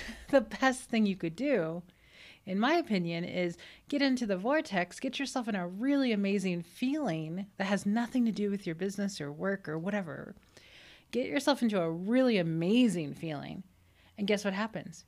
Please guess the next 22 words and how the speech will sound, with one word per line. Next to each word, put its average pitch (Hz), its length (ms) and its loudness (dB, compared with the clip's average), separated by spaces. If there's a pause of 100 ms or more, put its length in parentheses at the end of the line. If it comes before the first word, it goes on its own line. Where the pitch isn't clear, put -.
You 208 100 0
get 202 140 6
amazing 175 1080 2 (180)
ideas. 170 680 -6 (200)
You 185 120 -4
get 185 300 -2 (280)
the 190 200 2
next 208 380 2
step 208 320 0
of 160 160 -4
what 175 140 -6
to - 100 -10
do. - 340 -4 (460)
And 202 140 0
it's - 180 -8
fun. 240 840 -4 (100)
And 202 100 2
you 196 60 0
create 240 260 -4
this 175 200 -4
fun 247 480 0
business 196 720 -2